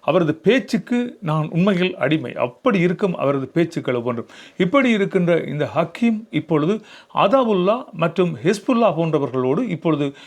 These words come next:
மீண்டும் ஒரு கூட்டுணர்வை ஏற்படுத்தியிருக்கிறார். எதற்காக இந்த கூட்டுணர்வு என்று பார்த்தால், இவர்கள் மத்தியிலும் ஒரு பெரும் பிளவு ஏற்பட்டிருக்கிறது. இவர்களும் பிளவுபட்டு நின்று முஸ்லிம் சமூகத்தை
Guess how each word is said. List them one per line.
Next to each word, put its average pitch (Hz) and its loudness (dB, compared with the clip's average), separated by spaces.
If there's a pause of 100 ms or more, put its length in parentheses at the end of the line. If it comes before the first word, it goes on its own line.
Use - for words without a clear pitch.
(160)
மீண்டும் 240 2
ஒரு 156 -2
கூட்டுணர்வை 170 0
ஏற்படுத்தியிருக்கிறார். 127 -6 (280)
எதற்காக 208 2
இந்த 156 -4
கூட்டுணர்வு 156 -2
என்று 120 -4
பார்த்தால், 113 -2 (280)
இவர்கள் 269 2
மத்தியிலும் 165 0 (520)
ஒரு 156 2
பெரும் 214 2
பிளவு 170 0
ஏற்பட்டிருக்கிறது. 127 -2 (380)
இவர்களும் 233 2
பிளவுபட்டு 202 2
நின்று 147 -2
முஸ்லிம் 202 0
சமூகத்தை 160 0